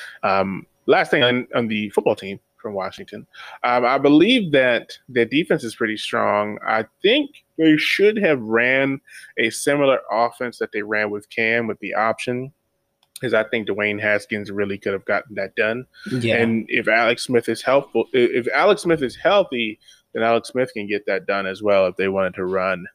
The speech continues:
Speaker 1: that type of, uh, offense.
Speaker 2: Yeah, and I think it's gonna take a few weeks for them to refine that groove with Alex Smith,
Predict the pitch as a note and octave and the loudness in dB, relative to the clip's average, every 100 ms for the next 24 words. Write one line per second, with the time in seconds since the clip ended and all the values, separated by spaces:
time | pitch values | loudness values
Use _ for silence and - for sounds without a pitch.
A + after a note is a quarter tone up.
0 | - G2 F2+ - F2+ - F2+ - _ _ | -8 -6 -4 -4 -4 -4 -8 -10 _ _
1 | _ _ _ _ F2+ F2 - E2+ E2+ - | _ _ _ _ -4 -2 0 0 0 -2
2 | D#2 D#2+ - - _ - D3 C3+ A#2 B2+ | -10 -10 -12 -16 _ 0 4 6 6 4
3 | D#3 G#3 F#3+ E3+ E3+ D3 - D#3+ D3 - | 4 4 4 4 4 4 4 2 0 2
4 | C#3+ C3 C3+ - C3+ C3 B2 A#2 _ _ | 4 4 2 2 4 4 2 -2 _ _
5 | _ E3+ D3+ D#3 D3+ D3+ D3 D3 C#3 C#3 | _ 2 6 6 6 4 4 4 4 2
6 | B2+ C3 C3+ C3+ B2+ C3+ C3 B2+ B2+ - | 2 2 4 6 4 4 4 2 0 2
7 | C#3+ C3+ - | 4 4 0